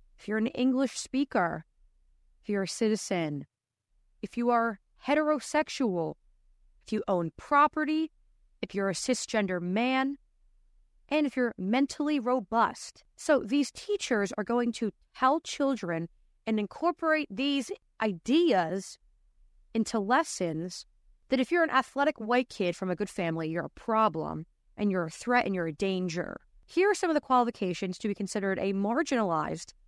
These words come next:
individual who should fear these oppressors.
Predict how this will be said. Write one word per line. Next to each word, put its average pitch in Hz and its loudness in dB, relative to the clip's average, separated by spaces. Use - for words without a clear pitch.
individual 170 -2
who 247 0
should 202 -4
fear 262 4
these 180 -2
oppressors. 196 -2